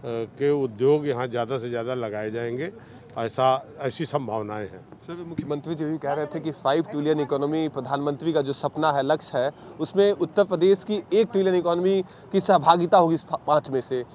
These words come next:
Speaker 2: और एमएसएमई की बात की जाए तो क्या सहयोग करेगा वो एक, एक trillion economy में?
Speaker 1: देखिए, इस economy को, अ, एक trillion dollar करने में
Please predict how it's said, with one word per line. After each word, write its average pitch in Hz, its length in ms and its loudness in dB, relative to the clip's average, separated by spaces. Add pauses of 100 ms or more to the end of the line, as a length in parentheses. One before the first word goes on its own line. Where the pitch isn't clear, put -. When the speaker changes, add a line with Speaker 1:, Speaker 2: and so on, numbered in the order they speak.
(320)
Speaker 2:
और 190 320 10
एमएसएमई 208 440 6
की 214 120 0
बात 170 240 6
की 165 120 -2
जाए 175 180 4 (160)
तो 160 60 -4
क्या 175 200 0
सहयोग 151 360 -2
करेगा 127 240 -4
वो 117 140 -10
एक, - 340 -14
एक 165 200 -12
trillion 160 280 0
economy 135 340 0
में? 117 80 -12
Speaker 1:
देखिए, 175 480 -4 (640)
इस - 180 -6 (840)
economy 156 600 0
को, 170 360 -2
अ, 190 60 -12 (1300)
एक 151 220 0
trillion 165 380 -2
dollar 156 480 -2 (220)
करने 156 380 4
में 104 240 -4